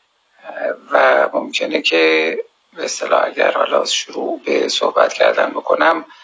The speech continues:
و سه دقیقه تمام بشه، به اصطلاح بیان چیزی که می‌خواستم، لازم دونستم مطرح بکنم،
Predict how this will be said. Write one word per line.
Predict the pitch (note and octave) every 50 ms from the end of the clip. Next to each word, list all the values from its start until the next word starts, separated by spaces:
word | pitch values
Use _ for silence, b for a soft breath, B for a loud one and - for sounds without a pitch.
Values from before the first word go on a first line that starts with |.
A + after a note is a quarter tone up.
| B B B B _ -
و | -
سه | - - - -
دقیقه | - - - - - -
تمام | - - - - - C#3+ C#3 -
بشه، | - - - - E3 D#3+ D#3+ E3 F3 - B B B B B B B B B B B B
به | - -
اصطلاح | - - - - - - - - -
بیان | - - - - E2 E2 E2 E2+ E2+ E2 D#2+ D#2+ D#2 D#2+
چیزی | D#2+ - - - -
که | - -
می‌خواستم، | - - - - - - - - - - - - - - - _ _ _ - B3+ A3 A3 B3 A#3+ - - A#3+ B3 G3 - -
لازم | - - F3+ F#3+ - F3 F#3 F#3 E3
دونستم | D#3+ C#3+ C#3+ C3 - - - - -
مطرح | - - - - - - D#3+ D3+ -
بکنم، | - - - - - D3+ D#3+ D#3+ D#3+ D3+ B